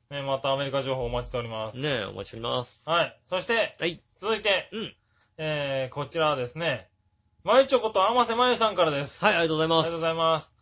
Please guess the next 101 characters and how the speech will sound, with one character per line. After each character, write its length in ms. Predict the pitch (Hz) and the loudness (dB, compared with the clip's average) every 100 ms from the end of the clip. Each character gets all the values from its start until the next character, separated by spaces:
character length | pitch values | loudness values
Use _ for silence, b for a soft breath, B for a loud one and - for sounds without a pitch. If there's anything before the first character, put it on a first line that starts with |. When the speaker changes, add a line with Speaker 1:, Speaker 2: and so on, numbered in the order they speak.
| _ | _
Speaker 2:
知 120 | - | -12
っ 20 | - | 2
て 80 | 269 | 2
る。 100 | 277 | 2
Speaker 1:
か 20 | |
ー 60 | |
ち 100 | 185 | -2
ん、 60 | 151 | -2
よ 160 | 180 180 | 0 0
し 120 | 175 | -2
お 80 | 147 | -2
ん、 60 | 160 | 2
笑 220 | 233 233 | 2 2
い 40 | |
の 100 | 220 | 0
お 40 | 214 | -2
姉 60 | 180 | -4
さ 120 | 160 | -2
ん、 60 | 147 | 4
ハ 120 | 247 | 4
ッ 80 | 262 | 2
ピ 100 | 233 | -2
ー。 320 | 214 208 202 | -2 -4 0
Speaker 2:
ハ 100 | 226 | 0
ッ 20 | |
ピ 460 | - 220 214 208 - | 2 2 2 -2 -4
ー。 20 | 151 | 0
番 120 | 180 | 4
組 120 | 240 | 4
違 20 | |
う 20 | 160 160 | 4 2
よ。 60 | |
Speaker 1:
あ、 40 | 202 | 4
答 140 | 254 | 4
え 40 | |
ち 60 | 165 | 4
ゃ 40 | |
っ 40 | 135 | 0
た 60 | |
よ。 200 | 107 95 - | -2 -4 -8
Speaker 2:
番 120 | 165 170 | -4 -2
組 100 | 156 | 0
違 80 | 151 | 0
う 40 | 147 | 0
よ。 80 | 392 | -4
Speaker 1:
<laughs> 60 | - 381 381 - B B _ _ _ _ _ _ _ 147 | -4 -10 -10 -12 B B _ _ _ _ _ _ _ -6
ね 120 | 170 208 208 208 | 0 2 4 4
え。 20 | 151 | 2
Speaker 2:
う 40 | |
ん。 200 | 139 92 - _ _ - | -2 -4 -12 _ _ 0
Speaker 1:
今 180 | 262 | 2
回 140 | 233 185 | 6 6
は 100 | 160 | 6
お 100 | 160 | 4
世 80 | 262 | 4
話 80 | |
に 60 | 220 | 4
な 80 | 170 | 0
っ 40 | |
て 100 | 165 | 0
る 60 | 143 | -2
イ 60 | |
タ 120 | 180 214 | -2 -2
ジ 80 | |
ェ 20 | 208 | 0
ラ 80 | |
さ 120 | 180 185 | -2 -4
ん 40 | |
に 80 | 170 | -6
差 160 | 175 | -10
し 100 | 185 | -8
入 80 | 285 | -6
れ 120 | 277 | 0
で 180 | 269 269 | 4 4
す。 180 | - _ | 2 _
Speaker 2:
な、 180 | 143 135 | -2 0
な 100 | 120 | 0
に 80 | 104 | -4
な 60 | 87 | -8
に？ 60 | 107 - - | -14 -20 -4
Speaker 1:
先 260 | 262 302 | -2 -2
日 180 | 262 262 | -6 -10
行 60 | 247 | -6
っ 40 | |
て 100 | 262 | -6
き 60 | - | 0
た 120 | 262 | 0
北 140 | 262 | 0
海 220 | 262 262 269 | 2 4 6
道 120 | 254 | 4
物 120 | 247 | 4
産 180 | 262 262 | 2 2
展 140 | 190 | 0
で 100 | 143 | 0
買 120 | 147 | -2
っ 20 | 143 | -2
て 100 | 160 | 0
き 40 | |
た、 260 | 170 165 139 | 4 4 4
Speaker 2:
う 60 | |
ん。 200 | 147 92 | -2 -10